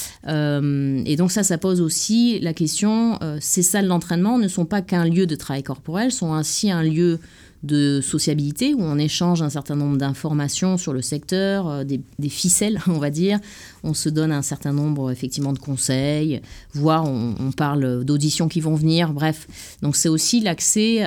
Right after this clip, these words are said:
à, à un certain nombre de ressources. Et donc là, euh, c'est, c'est, ça a aussi posé une difficulté supplémentaire pour les femmes qui sont, euh, qui ont peut-être,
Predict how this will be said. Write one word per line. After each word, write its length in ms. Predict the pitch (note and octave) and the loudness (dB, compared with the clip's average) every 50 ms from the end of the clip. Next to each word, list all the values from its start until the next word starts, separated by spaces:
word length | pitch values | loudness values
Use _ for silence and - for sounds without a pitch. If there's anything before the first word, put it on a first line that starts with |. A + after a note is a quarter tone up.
| - | 0
à, 240 | - D#3 D3+ D3+ D3+ | -2 -2 0 0 -2
à 140 | - - D3+ | -2 -2 -2
un 120 | C#3+ D3 | -2 -2
certain 220 | C#3 - C#3 - E3 | -2 -4 -2 0 2
nombre 160 | E3 E3 E3+ | 4 4 4
de 80 | E3+ E3+ | 4 4
ressources. 580 | E3 E3+ E3+ F3 - - C4 - - - - - - - - - - - - - | 4 2 2 2 0 -2 -2 -2 -4 -6 -8 -10 -16 -14 -12 -12 -12 -12 -8 -2
Et 220 | - D#3 D#3 D#3+ | 0 2 2 4
donc 300 | D#3 E3 F3 F#3 F3+ - | 4 4 2 2 2 0
là, 300 | F3+ F3 F#3 G3 F#3+ F3+ | 0 2 2 2 2 0
euh, 300 | D#3 D3 C#3 C#3 B2+ A#2 C3 | 0 -2 -2 -2 -4 -4 -4
c'est, 280 | - - - - - | -6 -6 -6 -6 -4
c'est, 480 | - - - C#3 A#2 - F2+ F2+ - - | -4 -4 -2 -2 -4 -4 -4 -6 -4 -2
ça 180 | - - B2 B2+ | -2 -2 -2 -4
a 40 | B2+ - - C#3+ - - - - A2 F2+ - - | -8 -10 -12 -14 -12 -12 -12 -12 -14 -14 -14 -4
aussi 320 | - F3+ F3 F3 - A3+ G#3+ | 0 0 2 2 2 0 2
posé 280 | G#3 G3 F3+ E3+ F3 | 2 2 4 4 6
une 120 | F3+ F3+ F3 | 6 6 4
difficulté 520 | E3 F3 E3+ - F#3+ F3+ F#3+ F3 - G3 | 4 2 2 0 0 0 0 0 2 2
supplémentaire 680 | F3+ - - G3+ F3+ F#3+ G3 F#3 F3 F3 F3 F#3+ F3+ F3+ | 2 2 0 0 0 0 0 2 2 2 2 0 -2 -2
pour 120 | - F3+ | 0 0
les 100 | D#3+ D#3 | 0 0
femmes 240 | D3+ - F3 E3 D#3+ | 0 0 0 0 0
qui 140 | D3+ - D3 | 0 -2 -4
sont, 400 | - - D3 C#3+ C#3 C#3 C3+ C3+ - - - - - - - - _ | -4 -2 -2 -2 -2 -4 -4 -6 -10 -18 -20 -20 -20 -20 -20 -16 _
euh, 120 | - G2+ G#2 | -10 -10 -8
qui 120 | - - | -4 -2
ont 100 | C#3 C#3 | -2 -2
peut-être, 460 | C3 - E3 E3+ E3 D#3+ E3 - - | -2 -2 0 0 0 0 -2 -8 -4